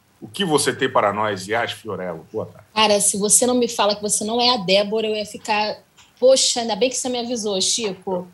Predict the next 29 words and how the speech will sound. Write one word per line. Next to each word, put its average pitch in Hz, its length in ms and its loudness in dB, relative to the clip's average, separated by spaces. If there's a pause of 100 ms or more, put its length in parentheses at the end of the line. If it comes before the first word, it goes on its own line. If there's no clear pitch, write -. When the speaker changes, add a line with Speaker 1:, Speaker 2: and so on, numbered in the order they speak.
Speaker 1:
Eu 196 100 0
faço 214 280 2
Speaker 2:
Muito 196 100 2
Speaker 1:
questão, 135 200 4
até 220 200 6
Speaker 2:
obrigada. - 280 -6
Speaker 1:
po-, - 640 2
até 127 220 2
porque 143 200 2
tem 143 220 0
po-, 139 100 4
a 123 140 4
versão 117 340 -2
podcast, 120 680 -4
muita 107 200 -14
gente 127 200 -10
pode 131 240 -10
se - 80 -16
confundir. 190 520 -10
Speaker 2:
Exatamente, 190 800 2
tem 185 120 -2
que 180 40 -6
saber, 175 360 -2
galera. 165 360 -2
O 240 80 -4
que 359 200 2
tá 285 200 6
bombando 277 560 2
hoje 226 540 -2